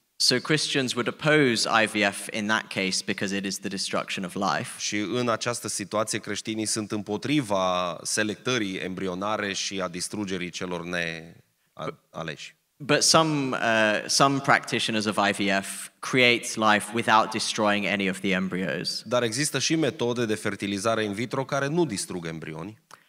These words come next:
Speaker 1: And that is more complex.
Speaker 2: Și, dar e mult mai complexă.
Speaker 1: In I V F, generally, there will be embryos that have quite complex and profound disabilities.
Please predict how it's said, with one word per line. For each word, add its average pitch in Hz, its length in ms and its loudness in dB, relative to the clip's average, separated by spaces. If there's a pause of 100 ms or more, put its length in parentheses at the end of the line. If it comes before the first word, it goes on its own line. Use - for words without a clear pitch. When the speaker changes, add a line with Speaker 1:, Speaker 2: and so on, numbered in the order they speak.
(240)
Speaker 1:
And 127 160 0
that 143 140 6
is 139 140 2
more 117 220 4
complex. - 800 0 (280)
Speaker 2:
Și, - 360 -4 (120)
dar 120 280 2
e 127 320 2
mult 123 200 0
mai 101 120 0
complexă. 90 580 -8 (760)
Speaker 1:
In 127 280 2
I 135 320 4
V 139 260 6
F, - 120 -10
generally, 110 680 4
there 110 160 0
will 107 120 0
be 110 160 0
embryos 107 540 0
that - 160 -2
have 104 280 0 (100)
quite 127 300 2
complex 120 600 -2
and 107 160 -2
profound 101 520 0
disabilities. 98 1080 -2